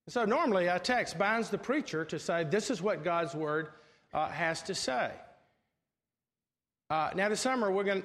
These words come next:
we're, we're actually gonna do, uh, freestanding sermons. The reason that we're gonna do that is we're gonna have a lot of preachers this summer.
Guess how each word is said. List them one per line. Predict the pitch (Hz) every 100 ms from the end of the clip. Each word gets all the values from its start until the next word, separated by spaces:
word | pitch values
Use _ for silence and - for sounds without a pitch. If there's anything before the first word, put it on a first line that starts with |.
| 190
we're, | 185 -
we're | 175 185
actually | 185 202 202 190
gonna | 185
do, | 175 196 156 147 143 - _ _ -
uh, | 139 135 131 127 - -
freestanding | 220 247 - 220 208 180
sermons. | 254 277 151
The | 156 175
reason | 254 311 285
that | 254
we're | 220 254
gonna | 247 202
do | 320
that | 262 170 180
is | 240
we're |
gonna | 320 226
have | 180
a |
lot | 170 220
of | -
preachers | 294 - 135 113
this | 110
summer. | 117 104